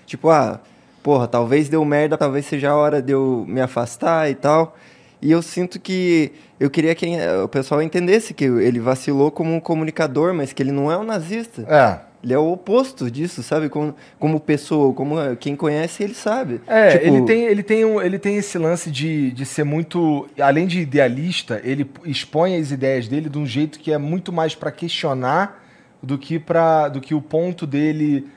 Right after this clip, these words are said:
Speaker 2: claro.
Speaker 1: Sim.
Speaker 2: Então, quando ele, ele expõe, aí, por exemplo, o lance lá de, "Pô, não gostaria que houvesse uma, uma lei que proibisse de soltar fogos."
Speaker 1: É,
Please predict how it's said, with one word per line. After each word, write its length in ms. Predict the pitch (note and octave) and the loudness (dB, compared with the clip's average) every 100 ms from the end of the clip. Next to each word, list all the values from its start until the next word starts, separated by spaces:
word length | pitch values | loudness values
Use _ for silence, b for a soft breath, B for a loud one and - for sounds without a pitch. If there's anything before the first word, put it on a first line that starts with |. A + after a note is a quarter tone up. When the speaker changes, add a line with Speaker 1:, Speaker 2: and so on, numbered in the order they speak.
| B B - | B B -4
Speaker 2:
claro. 560 | D3+ C#3 B2+ G2+ F#2 - _ - | 4 6 6 2 -6 -14 _ -16
Speaker 1:
Sim. 200 | B2 A#2+ | -8 -4
Speaker 2:
Então, 260 | A2+ F#3+ | 0 0
quando 260 | G3 G#3+ A3 | 2 2 2
ele, 220 | G#3 F#3+ | -2 -2
ele 140 | C3+ B2+ | -4 -6
expõe, 640 | - - C#3+ C#3 B2+ A#2 - | -8 -6 -4 -4 -6 -8 -6
aí, 220 | A2+ A#2 A2+ | -4 -4 -6
por 120 | D#3+ | -2
exemplo, 360 | D3 A2 F#2 A#2 | -2 -2 -6 -6
o 40 | A#2+ | -2
lance 260 | B2+ - | -2 -2
lá 140 | A#2+ A#2 | -2 -2
de, 300 | G#2 G#2 E2+ | -2 -6 -2
"Pô, 200 | C#3 A#2 | 0 0
não 140 | B2+ | 0
gostaria 680 | C#3 - B2+ C3 D#3+ F3 F3 B B B | -4 -2 0 0 2 2 2 B B B
que 120 | - | -2
houvesse 640 | C#3 A#2+ B2+ D3 D3 - C#3 | 0 2 6 6 4 0 -2
uma, 640 | C#3 C#3 C3+ B2+ A#2 G2 B B B - | 0 2 4 4 2 0 B B B -8
uma 220 | A#2+ A#2+ | 0 2
lei 460 | A#2 B2 C#3 D3+ D#3+ | 4 4 4 4 2
que 100 | C3 | -4
proibisse 520 | C3 C3 A#2 C#3 - | 0 0 0 -2 -4
de 60 | B2+ | -8
soltar 380 | - C3+ C#3 C3+ | -2 2 4 2
fogos." 460 | - A2+ F2 - | 4 2 2 -4
Speaker 1:
É, 240 | B2 C3 | -6 -4